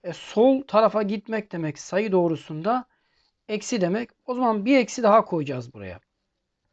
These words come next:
O zaman demek ki ne yapacağım artık? Yeni fonksiyona h x diyelim. X gördüğüm yere şu fonksiyonda, gene aynı fonksiyon için konuşuyorum. X gördüğüm yere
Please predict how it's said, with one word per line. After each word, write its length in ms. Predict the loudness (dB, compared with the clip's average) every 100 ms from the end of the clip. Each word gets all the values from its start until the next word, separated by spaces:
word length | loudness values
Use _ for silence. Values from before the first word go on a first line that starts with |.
| _ _ _ _ _ _ _
O 100 | -2
zaman 260 | 2 2 4
demek 320 | 4 2 -2
ki 280 | -8 -8 _ _ 2
ne 60 | 2
yapacağım 340 | 2 0 -2
artık? 420 | -4 -6 -10 _ _ _ _ _ -6
Yeni 200 | -4 -2
fonksiyona 640 | 0 -2 -2 -6 -4 -6
h 300 | -6 -6 -4
x 220 | -8 -10
diyelim. 400 | -6 -2 -2 -4 -10 _ _ _ _
X 300 | -6 -6 -8
gördüğüm 580 | -2 0 2 -2 -4 -2
yere 440 | 2 4 4 2 -4 _ _
şu 200 | -12 -6
fonksiyonda, 560 | -4 -4 -6 -8 -6
gene 180 | -2 0
aynı 160 | -2 -4
fonksiyon 400 | -8 -10 -10 -12
için 140 | -14
konuşuyorum. 580 | -16 -16 -10 -2 -2 -2 _ _ _ _
X 260 | -14 -14 -8
gördüğüm 420 | -4 -2 -2 0
yere 320 | 4 4 2